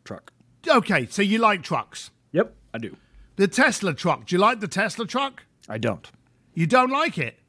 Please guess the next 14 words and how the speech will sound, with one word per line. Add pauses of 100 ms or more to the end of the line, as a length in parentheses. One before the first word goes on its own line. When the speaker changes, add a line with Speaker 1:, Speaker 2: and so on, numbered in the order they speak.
(360)
Speaker 1:
No. (580)
Speaker 2:
You
don't?
Why
not? (540)
Speaker 1:
Just
the
look. (540)
Speaker 2:
You
just
don't
like
it? (260)
Speaker 1:
Yeah.